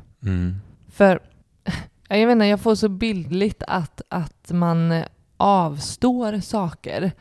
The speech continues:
Speaker 1: Mm.
Speaker 2: som man skulle må bra och vara glad av. Men
Speaker 1: Mm.
Speaker 2: samtidigt tänker jag att det inte finns ett alternativ. Jag tänker att vi kan ju ha en, en tillvaro som vi är väldigt nöjda och trivs med och som,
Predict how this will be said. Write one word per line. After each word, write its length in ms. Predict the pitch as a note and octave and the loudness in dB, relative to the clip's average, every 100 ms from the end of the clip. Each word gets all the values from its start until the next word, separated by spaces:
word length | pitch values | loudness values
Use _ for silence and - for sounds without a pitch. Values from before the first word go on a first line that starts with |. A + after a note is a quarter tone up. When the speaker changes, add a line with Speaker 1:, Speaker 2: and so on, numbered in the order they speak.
| - | -4
Speaker 1:
Mm. 220 | G#2 G2 | 0 2
Speaker 2:
som 400 | F#2+ - F3 D#3 | 2 2 2 2
man 420 | D#3 D3+ D3 D3+ D3 _ | -2 -2 -2 -4 -6 _
skulle 1040 | - - - F#3+ D#3 D3 D3 D3 D3 D3 C#3+ | -20 -14 0 2 2 -2 -4 -4 -4 -4 -6
må 180 | C3+ D#3+ | -4 -4
bra 680 | D#3 D#3 D3+ C#3+ C#3+ C3 A2 - | -2 -4 -2 -2 -2 -4 -8 -8
och 180 | D3+ - _ _ _ | -8 -10 _ _ _
vara 220 | E3+ D3 | -6 -4
glad 440 | D3 E3 F#3 G#3 F3+ | -2 2 4 4 2
av. 260 | - D#3 A2+ - - - | 4 4 2 -4 -16 -6
Men 140 | - | 2
Speaker 1:
Mm. 60 | G3+ | 4
Speaker 2:
samtidigt 480 | F#3+ G#3 F3 A3 F#3 | 4 4 4 2 2
tänker 300 | A3 F#3 E3+ | 2 2 2
jag 60 | |
att 120 | E3 | 0
det 80 | - | 0
inte 240 | F3+ F3 D#3+ | 0 0 -4
finns 640 | - - - E3 D#3+ - | -8 -8 -4 -2 -2 -4
ett 220 | - - E3+ | -10 -6 -4
alternativ. 1000 | D3+ - D#3 D#3 - C#4 C#4+ - F#2 F#3 - _ _ _ | -4 -4 -4 -4 0 2 2 2 0 -2 -4 _ _ _
Jag 100 | G3 | 0
tänker 360 | A3 G#3+ F3+ F3+ | 2 4 2 2
att 260 | F3+ - - | 2 0 -4
vi 140 | F3+ | -2
kan 120 | F3+ G3+ | 0 4
ju 160 | G#3+ | 4
ha 380 | G3+ F#3 F#3+ F3+ | 4 4 4 4
en, 420 | E3+ - F3+ F3 | 2 0 2 4
en 300 | E3+ - F3 | 2 0 -4
tillvaro 640 | F3 G3 F#3 E3 D#3+ D#3+ E3 | -4 -4 0 2 2 2 0
som 280 | - F3 | 0 0
vi 280 | E3 D#3+ D#3 | 2 0 0
är 220 | D#3+ - | -2 -4
väldigt 260 | D#3 E3 D#3 | -4 -4 0
nöjda 680 | E3+ F3+ F#3 F3 E3+ D#3+ D#3 | 2 4 4 2 0 -2 -2
och 160 | - E3 | -4 -6
trivs 540 | - F3+ F3+ E3+ - | -4 -2 0 -2 -4
med 240 | F3+ D#3+ D#3 | -4 -2 -2
och 100 | D#3+ | -2
som, 240 | E3+ E3 | -2 -2